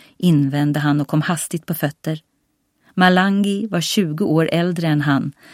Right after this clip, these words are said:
hade silverstänk i håret, och ärren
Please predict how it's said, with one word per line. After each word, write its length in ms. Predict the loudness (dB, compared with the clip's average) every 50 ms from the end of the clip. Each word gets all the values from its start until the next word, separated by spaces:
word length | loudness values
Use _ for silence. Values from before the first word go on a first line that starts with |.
| -20 -20 -18 -4
hade 220 | -2 0 2 2
silverstänk 1040 | 0 0 0 0 0 0 0 -2 -2 -2 -4 -4 -2 -2 0 0 0 -2 -6 -2 0 0
i 40 |
håret, 580 | 2 2 2 2 2 0 -2 -2 -6 -8 -12 _ _ -20
och 360 | -20 -20 -20 -8 _ -2 0 4
ärren 560 | 4 4 4 4 4 4 4 4 4 2 0